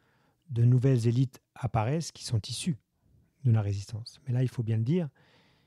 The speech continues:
il valait mieux malgré tout, pour faire, pour rentrer dans la carrière, comme on dirait,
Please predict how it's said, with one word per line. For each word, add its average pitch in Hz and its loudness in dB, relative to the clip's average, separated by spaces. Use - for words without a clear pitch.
il 127 0
valait 131 4
mieux 147 6
malgré 127 4
tout, 175 -8
pour 131 -10
faire, - -4
pour 123 2
rentrer 143 4
dans 139 6
la 127 6
carrière, 131 2
comme 113 2
on 110 6
dirait, 120 0